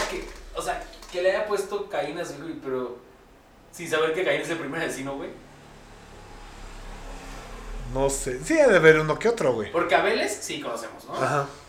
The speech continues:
Speaker 1: Pero Caín.
Speaker 2: Sí, yo creo que sí, los, los que están así de que, "Ah, sí, yo soy satánico".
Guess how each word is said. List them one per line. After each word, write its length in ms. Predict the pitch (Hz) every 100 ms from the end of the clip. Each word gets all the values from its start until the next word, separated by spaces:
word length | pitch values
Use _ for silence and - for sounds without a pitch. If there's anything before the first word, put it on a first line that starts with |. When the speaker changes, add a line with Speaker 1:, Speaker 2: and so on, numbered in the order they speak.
| - - - -
Speaker 1:
Pero 140 | 120 -
Caín. 240 | - - - - - - - - - - - - - - - - -
Speaker 2:
Sí, 100 | 302 311 302
yo 80 | 294
creo 120 | -
que 100 | 185
sí, 180 | 170 196 180
los, 220 | 160 156 - - -
los 160 | 160 160
que 60 |
están 180 | 175 202
así 180 | 202 202
de 140 | 185 165
que, 100 | 156
"Ah, 120 | 143
sí, 140 | -
yo 100 | 139 139
soy 120 | 139
satánico". 460 | 127 113 120 113